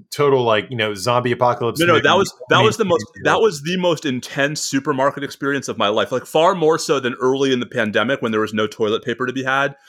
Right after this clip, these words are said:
Speaker 1: Right.
Speaker 2: There was just,
Speaker 1: Well, 'cause this
Speaker 2: there was
Speaker 1: is
Speaker 2: something
Speaker 1: everything.
Speaker 2: about that. Well, 'cause I, I think it was the water, right? Because, like, no one had water, and so the first thing that went were the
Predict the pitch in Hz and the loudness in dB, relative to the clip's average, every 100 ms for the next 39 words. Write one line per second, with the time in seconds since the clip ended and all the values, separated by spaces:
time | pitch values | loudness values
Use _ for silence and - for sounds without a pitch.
0 | - 120 107 147 151 143 165 170 170 147 | -4 0 2 2 0 -2 0 2 4 4
1 | 143 - 254 196 - - _ _ _ - | 4 2 2 -2 -6 -12 _ _ _ 0
2 | 160 165 165 170 170 151 156 202 185 147 | 2 2 0 0 0 0 -2 0 -2 0
3 | 117 98 107 107 80 - 110 117 120 131 | -4 -2 0 0 -2 -4 0 0 -2 -4
4 | 120 120 113 - 120 135 156 160 131 117 | -2 -2 -4 -4 2 2 4 2 0 0
5 | 110 104 104 101 95 - - 113 107 123 | -2 0 -2 -2 -6 -12 -6 -4 0 2
6 | 110 107 104 - _ - 120 - 151 151 | 2 2 0 -4 _ -4 -2 0 0 0
7 | 147 120 101 110 117 101 101 101 | 0 0 0 0 -2 0 -2 0